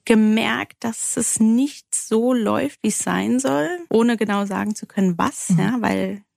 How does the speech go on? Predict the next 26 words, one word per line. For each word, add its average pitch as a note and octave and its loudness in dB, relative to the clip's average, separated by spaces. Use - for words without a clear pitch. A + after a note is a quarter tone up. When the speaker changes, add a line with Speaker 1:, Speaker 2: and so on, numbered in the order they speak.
Speaker 2:
Mhm. E3+ 0
Speaker 1:
so G#3 2
viele G#3+ 2
Sachen G3+ 0
ja F#3+ 0
auch, - -4
äh, - -2
dagegen F#3+ 2
gesprochen C4 -2
Speaker 2:
Klar. G#3 2
Speaker 1:
haben. D4 -4
Ähm, G3 -2
Blutwerte, - -2
Urinwerte, F#3 -2
natürlich G#3+ 2
auch - 0
<laughs> F#3 -2
beim F#3+ 2
Psychologen G3+ -2
gegenüber, A3+ 0
ähm, G3+ 0
und G3 0
zu - -4
ganz G3+ 2
großen A#3+ 0
Stücken A#3+ -2